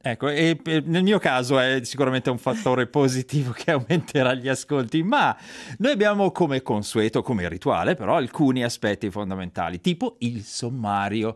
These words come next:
In questa puntata del Disinformatico ti racconterò e vi racconterò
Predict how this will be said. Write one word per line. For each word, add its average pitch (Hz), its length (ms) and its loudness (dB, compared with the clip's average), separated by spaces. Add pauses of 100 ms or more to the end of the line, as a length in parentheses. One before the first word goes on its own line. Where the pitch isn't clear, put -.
(360)
In 156 140 -4
questa 190 260 0
puntata 190 400 0
del 165 140 -2
Disinformatico 214 960 0
ti 196 140 0
racconterò 156 800 2
e 208 60 0
vi 143 100 0
racconterò 151 800 0